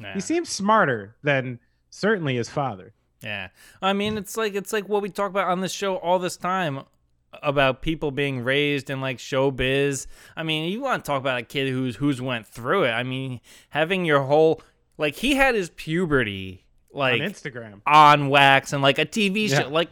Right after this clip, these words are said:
Speaker 1: I can't imagine. I, I don't think we've had a lot of players raised up like this. So, man, like, I give him a lot of credit for overcoming everything that he's had to,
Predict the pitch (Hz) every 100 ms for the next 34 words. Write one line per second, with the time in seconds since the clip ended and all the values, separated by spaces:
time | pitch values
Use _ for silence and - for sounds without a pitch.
0 | - 170 180 - 233 220 190 160 156 151
1 | 135 131 156 143 170 180 165 156 147 147
2 | 139 135 135 120 139 135 127 117 - -
3 | - - 131 131 117 123 120 127 117 113
4 | - 117 107 - 135 120 113 - - -
5 | - 151 135 123 151 - _ - 156 147
6 | 196 214 175 180 170 151 151 151 - 151
7 | 147 143 151 - 147 160 147 151 - 147
8 | 143 143 143 143 143 156 143 127 131 123
9 | 135 131 - 139 131